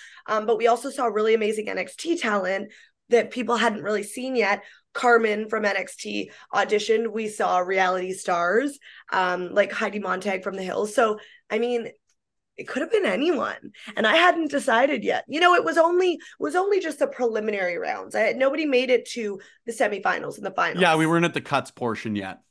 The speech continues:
Speaker 1: Yeah, yeah.
Speaker 2: Is what it is. Man, I absolutely loved it. I love that you brought up N X T there as well, too, because it was so cool to see you and Piper show up there. Obviously, you had the run there with Charlotte as part of your first experience with W W E. You mentioned Full Circle off the bat, so maybe I'm answering my own question here, Chels, but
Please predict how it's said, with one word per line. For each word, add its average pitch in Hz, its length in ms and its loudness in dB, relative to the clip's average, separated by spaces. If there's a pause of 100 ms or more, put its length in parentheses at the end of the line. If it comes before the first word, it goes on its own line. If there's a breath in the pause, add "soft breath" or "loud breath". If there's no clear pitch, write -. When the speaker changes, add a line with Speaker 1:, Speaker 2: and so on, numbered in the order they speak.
Speaker 1:
Yeah, - 160 -6 (320)
yeah. - 180 -2
Speaker 2:
Is 185 220 4
what 170 140 6
it 151 100 4
is. 151 240 4 (300 loud breath)
Man, 190 240 4
I 185 180 2
absolutely 208 480 2
loved 160 240 2
it. 156 80 -4
I 156 120 2
love 175 180 2
that 226 80 -2
you 202 80 0
brought 170 220 4
up 160 120 0
N 151 140 0
X 147 160 -4
T 160 160 -4
there 147 160 2
as 127 100 -4
well, 135 180 2
too, 139 200 -4
because 139 220 -6
it 151 40 -2
was 147 180 -2
so 160 300 4
cool 151 220 2
to 135 80 -2
see 151 100 0
you 131 220 2
and 123 100 0
Piper 131 320 -2
show 131 240 2
up 127 220 2
there. 131 180 2
Obviously, 131 360 -2
you 131 60 -6
had 135 200 0
the 139 80 0
run 131 180 0
there 131 160 -2
with 120 120 -4
Charlotte 131 380 -2
as 131 120 -8
part 143 200 -2
of 127 60 -4
your 123 120 -2
first 156 340 0
experience 143 500 0
with 127 140 -8
W 139 240 4
W 135 360 2
E. 135 200 -2 (280 loud breath)
You - 80 0
mentioned 196 340 4
Full 170 160 6
Circle 160 360 2
off 147 160 4
the 131 80 -4
bat, 143 300 4
so 135 80 -4
maybe 147 200 -2
I'm 135 120 -2
answering 139 340 -4
my 131 120 2
own 127 120 0
question 131 400 0
here, 123 180 -4
Chels, 107 380 -4
but 123 220 -2